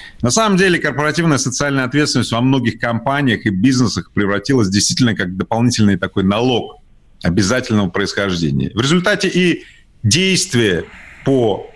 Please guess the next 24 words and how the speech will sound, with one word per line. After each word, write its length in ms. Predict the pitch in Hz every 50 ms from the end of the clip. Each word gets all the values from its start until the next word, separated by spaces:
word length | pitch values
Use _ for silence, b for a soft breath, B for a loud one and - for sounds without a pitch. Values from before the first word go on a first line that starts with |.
| _ -
направлению 580 | - - - 139 139 147 151 156 147 131 123 131
корпоративной 480 | 127 123 - 147 143 139 151 151 143
социальной 440 | 127 - 135 131 - 151 147 151 151
ответственности 460 | 156 170 190 185 185 - 123 - -
были 280 | 117 117 147 156 143 139
такие 280 | 135 135 131 - 135 -
формальные 760 | - - 139 151 151 160 165 165 156 139 123 113 107 101 95
больше. 400 | 87 98 98 87 - - - -
Ну, 80 | 170
давайте 400 | 185 208 208 196 180 165 - -
поставим 480 | - 147 139 - - 135 123 123 127 123
галку, 400 | 147 190 202 202 - - 175 156
вот, 200 | 131 131 135 -
мол, 220 | 135 135 131 117
какие 300 | - - 113 - 135 135
мы 180 | 123 113 113 113
ответственные. 720 | - - 110 110 - 107 98 90 85 - - - 67 65 - - - b b b b b b b b b b
Реально 400 | - 127 170 202 226 240 220 196
не 240 | 180 160 160 175 175
во 120 | 170 180
многих 380 | 180 180 175 160 123 127 120 113
бизнесах 460 | 123 151 147 143 127 - 120 - -
и 80 | 107 92
компаниях 680 | - 110 107 104 - 135 139 143 127 113 98 - -